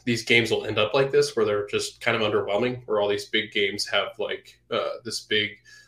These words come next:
build up to it, leading up into it. Um, and the way that Seattle had been playing, I was kind of expecting Seattle to come out and really, uh, push the needle forward, because I think being at home and try to control,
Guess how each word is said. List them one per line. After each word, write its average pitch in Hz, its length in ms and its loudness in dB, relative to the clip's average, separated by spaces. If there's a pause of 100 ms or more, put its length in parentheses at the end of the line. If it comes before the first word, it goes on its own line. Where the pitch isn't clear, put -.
(160)
build 120 240 6
up 117 220 0
to 117 200 2
it, 110 180 0
leading 110 280 0
up 104 200 -4
into 110 360 -2
it. 107 260 2
Um, 104 280 -4
and 104 80 -4
the 110 40 0
way 120 140 4
that - 160 -8
Seattle 104 540 2
had 104 180 2
been 117 140 -4
playing, 110 420 -2
I 107 60 -4
was 104 160 -2
kind 110 140 0
of 104 60 0
expecting 104 480 -4
Seattle 104 400 2
to 104 120 -2
come 104 200 -4
out 104 260 0
and 107 80 -14
really, 104 320 -2 (400)
uh, - 180 -4 (100)
push - 260 -2
the 107 140 -2
needle 107 380 0
forward, 110 480 0
because 120 260 -6
I 107 40 -2
think 110 360 -2 (360)
being 139 160 8
at 139 120 2
home 123 640 4
and 104 100 -10
try 110 180 0
to 104 120 2
control, 107 640 0